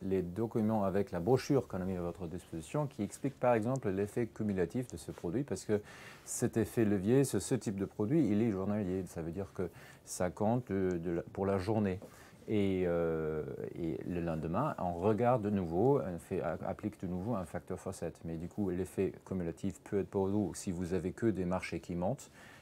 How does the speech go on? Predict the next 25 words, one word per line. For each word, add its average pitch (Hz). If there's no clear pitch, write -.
c'est 87
positif 95
parce 82
que -
vous 82
avez 85
passé, 87
partez -
toujours 101
d'une 82
base 85
plus 87
haute. 113
Sauf -
que 120
si 110
vous 104
avez 101
un 90
marché 92
qui 92
n'est 87
pas 104
très -
régulier, 92